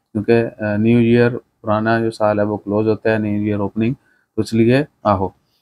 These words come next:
और दूसरा क्या है कि बड़ी important updates, बरका में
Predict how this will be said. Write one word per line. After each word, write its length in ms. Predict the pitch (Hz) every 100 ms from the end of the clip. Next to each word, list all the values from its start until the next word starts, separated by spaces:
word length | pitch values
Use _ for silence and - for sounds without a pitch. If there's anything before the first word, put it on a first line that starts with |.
| _ _ _ _ _ _ - 123
और 320 | 120 117 113
दूसरा 300 | 123 117 143
क्या 200 | 139 135
है 140 | 131 131
कि 260 | - 139 131
बड़ी 220 | 117 123
important 420 | 120 117 113 120
updates, 420 | 120 110 113 117 - _ _ _ _ _ _ _ _ _ _
बरका 360 | 120 139 139 151
में 260 | 143 143